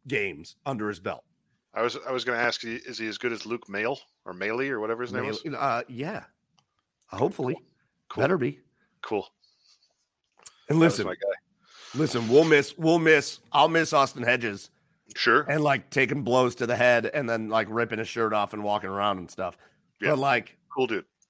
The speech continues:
Speaker 1: Mike Zunino, I'm telling you to watch this guy. If they, if he gets in, if he plays a hundred games, if he
Speaker 2: Yeah, if he
Speaker 1: stays
Speaker 2: can stay
Speaker 1: healthy.
Speaker 2: healthy. It's a classic if he can stay healthy.
Speaker 1: If he stays healthy, and it, it,
Speaker 2: Yeah.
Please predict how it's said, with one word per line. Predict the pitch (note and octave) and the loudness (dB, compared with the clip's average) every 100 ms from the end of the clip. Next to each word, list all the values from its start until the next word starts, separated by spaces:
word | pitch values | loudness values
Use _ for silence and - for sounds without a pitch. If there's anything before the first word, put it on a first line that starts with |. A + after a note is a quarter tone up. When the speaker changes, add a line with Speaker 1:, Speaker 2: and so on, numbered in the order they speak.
| _ _ _ _ _ _ | _ _ _ _ _ _
Speaker 1:
Mike | G2+ B2+ D3+ | 0 0 0
Zunino, | E3+ D3+ C3 A#2+ A2+ G#2+ _ _ _ _ _ _ _ _ _ _ - | 0 0 2 2 2 -2 _ _ _ _ _ _ _ _ _ _ -10
I'm | A#2+ | -10
telling | - D#3+ D3+ B2+ | 4 6 6 2
you | A#2+ | -2
to | |
watch | A#2 A2+ G#2+ | 2 0 0
this | F#2 - | -12 -10
guy. | G2+ G2 | -8 -8
If | G2+ | -8
they, | G#2 F#2+ - | -10 -10 -10
if | C3+ | -10
he | A2+ | -10
gets | E2+ C3+ D3+ | 0 2 2
in, | D#3+ D3 D3 | 0 -2 -4
if | A2+ | -8
he | |
plays | G2+ A2+ C#3 C3 | -6 0 2 2
a | |
hundred | C3 D3+ D3 | 0 2 2
games, | C#3 F2 D#2 | 0 0 -8
if | F2+ | -4
he | F2 | 4
Speaker 2:
Yeah, | F#2+ | 6
if | |
he | B2 | 6
Speaker 1:
stays | |
Speaker 2:
can | D3+ | 2
stay | - D#3+ | 8 10
Speaker 1:
healthy. | C#3 G2+ | 10 4
Speaker 2:
healthy. | F2 _ - | -4 _ -8
It's | D3 | 0
a | |
classic | D#3+ D#3 - C#3+ | 8 8 8 -2
if | B2+ | -2
he | |
can | C3 B2+ | -4 -4
stay | - A2+ | 2 2
healthy. | F2+ - - _ _ G#2 | 2 -2 -18 _ _ -16
Speaker 1:
If | G#2 | -14
he | G2 | -12
stays | - D#3 D#3 D3 | -2 4 4 8
healthy, | C#3 C3+ A#2+ A2+ | 6 6 0 0
and | C3+ | -2
it, | A#2+ | -2
it, | - - | -2 -4
Speaker 2:
Yeah. | - | -4